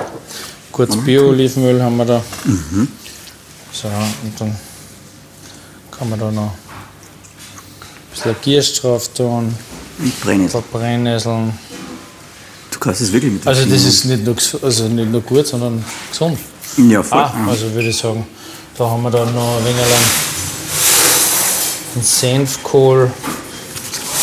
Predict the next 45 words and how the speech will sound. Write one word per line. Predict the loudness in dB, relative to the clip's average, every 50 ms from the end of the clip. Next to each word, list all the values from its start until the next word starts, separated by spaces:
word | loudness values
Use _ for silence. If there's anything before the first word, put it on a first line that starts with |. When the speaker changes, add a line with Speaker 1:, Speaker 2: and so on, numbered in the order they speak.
| 2 4
Speaker 1:
so | 4
ein | 4 4 2 2 2 4
Dill. | 4 6 6 6 6 6 4 2 -2 -4 -6 -6 -6 -8 -8 -10 -10 -10 -10 -10 -10 -10 -8 0 2
Speaker 2:
Ist | 4 4 4
es | 4 4 4
wegen | 4 4 4 4 4
Optik | 4 2 2 2 0 2 4
oder | 4 4 4
Geschmack | 0 0 0 0 0 0 2
oder | 0 2
passt | 2 0 -2 -2 -2 0
das | 2
gut | 2 4
Speaker 1:
Nein, | 6 6
also | 6 6 6 6 6 6 4 4
ich | 4
Speaker 2:
zusammen? | 4 4 4 4 2
Speaker 1:
find | 4 4
das | 2 4 4 4
schon | 2 2 4 4 4 4 4 4 2 2 -2 -4 -2
ganz | 0 0 0 0 -2 0
gut, | 2 2 2 2 0 -6 -12 -8 -4
Speaker 2:
Mhm. | -2 -2 0 2 0 0 0
Speaker 1:
dass | 0 0 2
man | 2 4 4
dann | 4 4 2 2 0 -2 -6 -10 -12 -12 -14 -16 -12 -6 -2
ganz | -2 0 0 -2
viel, | -2 -2 -2 0 0 0 -2 -2 -6 -12 -18 -20 -20 -20 -20 -20 -20 -20 -20 -18 -18 -18 -18 -18 -18 -18 -20 -20 -20 -20 -10 -8
ganz | -4 -2 -2 -2
viel | -2 0 0 0 0
verschiedene | 0 -2 -2 0 0 0 2 2 0 0 0
Bitterstoffe | -2 -4 -6 -4 -4 -2 0 0 0 0 0 2
Speaker 2:
Mhm. | 2 4
Speaker 1:
noch | 4 4
dazu | 2 0 -2 -2 -2
hat, | -2 -2 0 0
weil | 0 0
der | -2 -2
Fisch | -2 -4 -2 -2 0
an | -2 0 -2
sich | -2 -4 -4 -4
ist | -2 -2
ja | 0
nicht | 0 -2 -2 -4
bitter. | -4 -6 -4 -2 -2 -2